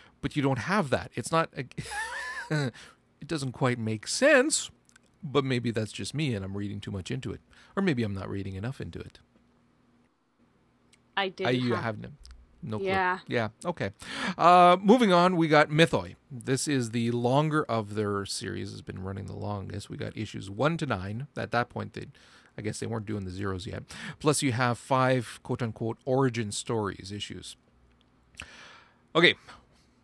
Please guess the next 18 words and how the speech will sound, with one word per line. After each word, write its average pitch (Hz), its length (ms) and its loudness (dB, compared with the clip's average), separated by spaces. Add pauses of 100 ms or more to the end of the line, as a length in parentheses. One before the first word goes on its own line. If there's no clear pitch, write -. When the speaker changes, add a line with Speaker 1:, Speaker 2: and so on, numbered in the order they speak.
(120)
Speaker 1:
Once 123 140 -8
again, 139 280 4 (240)
written 113 220 -4
by 107 120 0
James 101 360 -6
Nines. 117 340 -4 (420)
And 101 300 -8
the 113 140 -4
artists 156 340 2
here, 143 220 2
we've 123 220 -2
got 113 260 -4
several 120 340 -2
working 104 320 -6
on 95 180 -6
it. - 140 -12
You've 98 160 -10
got, 101 140 -6